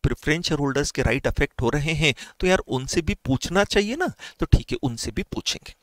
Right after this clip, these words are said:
फिर कंपनी का अगर वाइंडिंग अप हो रहा है, अगर कंपनी का वाइंडिंग अप हो रहा है, तो भी प्रेफरेंस शेयरहोल्डर से पूछा जाएगा,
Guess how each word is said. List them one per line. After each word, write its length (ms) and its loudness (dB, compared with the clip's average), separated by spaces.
फिर 260 10
कंपनी 340 2
का 100 4
अगर 180 4
वाइंडिंग 400 2
अप 160 6
हो 80 6
रहा 180 0
है, 180 -6
अगर 220 10
कंपनी 380 2
का 80 8
वाइंडिंग 380 4
अप 160 2
हो 80 12
रहा 200 8
है, 200 8
तो 400 6
भी 260 10
प्रेफरेंस 360 4
शेयरहोल्डर 380 0
से 140 -4
पूछा 320 2
जाएगा, 320 4